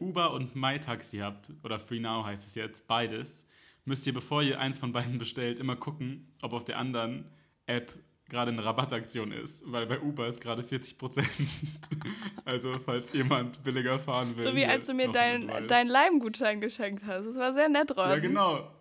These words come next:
Speaker 2: That's what
Speaker 1: Ja,
Speaker 2: friends are
Speaker 1: ich weiß.
Speaker 2: for. <laughs>
Speaker 1: That's what friends are for. Ich hab der Emmy so einen Gutschein geschenkt, mit dem sie fünf Euro Guthaben bei Lime hatte
Speaker 2: Ja, und
Speaker 1: zum
Speaker 2: ich dachte
Speaker 1: Fahren.
Speaker 2: zuerst, es war jetzt irgendwie so ein schlimmer Link, so ein,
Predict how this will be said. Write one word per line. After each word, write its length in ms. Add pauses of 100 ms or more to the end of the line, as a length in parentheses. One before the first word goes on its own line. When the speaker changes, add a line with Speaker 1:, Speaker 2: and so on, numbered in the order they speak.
(300)
Speaker 2:
That's 240
what 100
Speaker 1:
Ja, 120
Speaker 2:
friends 260
are 100
Speaker 1:
ich 80
weiß. 360 (240)
Speaker 2:
for. 100 (680)
<laughs> 0
Speaker 1:
That's 240
what 140
friends 260
are 120
for. 340 (380)
Ich 60
hab 100
der 140
Emmy 200
so 160
einen 360
Gutschein 300
geschenkt, 340
mit 100
dem 120
sie 100
fünf 220
Euro 460
Guthaben 480
bei 100
Lime 320
hatte 160
Speaker 2:
Ja, 220
und 80
Speaker 1:
zum 80
Speaker 2:
ich 80
dachte 220
Speaker 1:
Fahren. 120
Speaker 2:
zuerst, 280
es 100
war 120
jetzt 160
irgendwie 280
so 100
ein 120
schlimmer 340
Link, 400
so 220
ein, 320